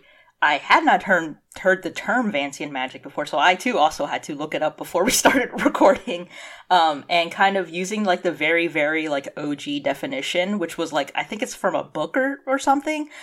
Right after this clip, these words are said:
where it's, like, you can only, like, you have to remember the spell, and then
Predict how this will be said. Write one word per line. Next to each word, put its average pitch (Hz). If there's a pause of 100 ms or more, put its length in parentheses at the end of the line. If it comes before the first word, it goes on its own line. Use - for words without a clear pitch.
(160)
where 175
it's, 175
like, 160
you 156
can 151
only, 170
like, 151
you 165
have 196
to 220
remember 180
the 135
spell, 170
and 165
then 156